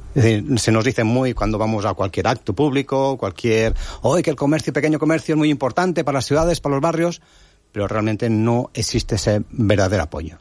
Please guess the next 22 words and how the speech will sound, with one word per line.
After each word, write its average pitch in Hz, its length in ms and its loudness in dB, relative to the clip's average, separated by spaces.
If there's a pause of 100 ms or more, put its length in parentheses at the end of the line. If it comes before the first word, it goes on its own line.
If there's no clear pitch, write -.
¿no? 113 180 -4 (220)
Entonces 113 400 2
ahí 117 140 2
donde, 113 340 0 (480)
eh, 117 760 0
notamos 131 600 2
que, 127 80 -4
bueno, 120 260 -6
que 131 80 -6
es 120 120 -6
un 131 140 0
poco 127 280 0
el, 120 360 0
el 127 140 -2
comercio 120 580 0
a 104 380 -2
vistas 110 680 0
a, 104 360 -2
o 113 120 -4
cara 120 420 -2 (360)
al 107 260 2
escaparate 113 720 -2